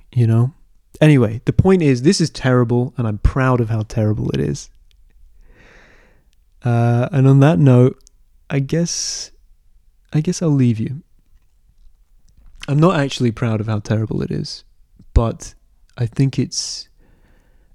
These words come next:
a useful ugliness, and I think the discomfort it causes me might be productive.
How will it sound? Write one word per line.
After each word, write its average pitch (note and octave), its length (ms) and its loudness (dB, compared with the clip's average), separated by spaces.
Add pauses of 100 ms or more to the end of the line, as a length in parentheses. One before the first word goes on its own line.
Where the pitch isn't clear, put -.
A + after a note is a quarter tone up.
(320)
a B2 80 2
useful C#3+ 680 0
ugliness, A#2 760 -2 (220)
and A#2 100 -2
I G#2+ 80 -2
think B2+ 440 -6 (160)
the A#2+ 160 -4
discomfort C3 680 -4
it C3+ 140 -6
causes A2+ 440 -2
me A2 340 -6 (1000)
might A2+ 380 -6
be A2 140 -4
productive. A#2 580 -8